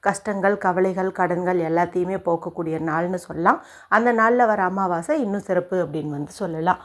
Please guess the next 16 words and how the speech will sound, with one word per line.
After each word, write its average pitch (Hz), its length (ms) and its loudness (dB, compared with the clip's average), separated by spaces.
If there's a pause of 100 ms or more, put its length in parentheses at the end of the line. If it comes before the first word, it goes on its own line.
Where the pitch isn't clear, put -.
இந்த 214 180 0
நாள்ல 196 440 2
இப்ப 294 200 -6
நான் 196 100 0
சொல்லக்கூடிய 208 600 2
ஒரு 202 180 2
எளிய 190 260 0
பரிகாரத்தை 208 580 -4
நீங்க 202 220 -4
செய்வதன் 190 480 -2
மூலமா 180 380 -4 (140)
முன்னோர்களுடைய 233 720 2
பரிபூர்ண 202 480 0
ஆசையும் 196 420 0
உங்களுக்கு 180 420 -6
கிட்டும். 220 460 -2